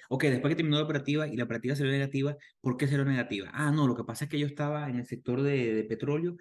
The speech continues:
y entonces seguramente hubo un ataque, entonces, a Rusia y eso obviamente afectó el mercado. Debe ser por eso, no fue que yo me equivoqué,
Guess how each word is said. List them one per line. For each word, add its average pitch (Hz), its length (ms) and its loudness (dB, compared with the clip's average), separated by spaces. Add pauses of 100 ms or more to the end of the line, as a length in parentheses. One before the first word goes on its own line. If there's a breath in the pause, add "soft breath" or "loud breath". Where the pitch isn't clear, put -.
(220 loud breath)
y 123 100 0
entonces 117 360 0
seguramente 139 880 2
hubo 139 140 4
un 151 80 0
ataque, 139 480 -4
entonces, 120 480 -4
a 107 180 -4
Rusia 151 460 0
y 110 320 0
eso 117 180 -2
obviamente 123 360 2
afectó 113 260 -4
el 113 40 0
mercado. - 380 -6 (240 loud breath)
Debe 147 220 4
ser 160 80 4
por 151 80 4
eso, 117 100 2
no 123 140 4
fue 175 100 0
que 170 80 2
yo 160 80 4
me 165 80 0
equivoqué, 113 520 -4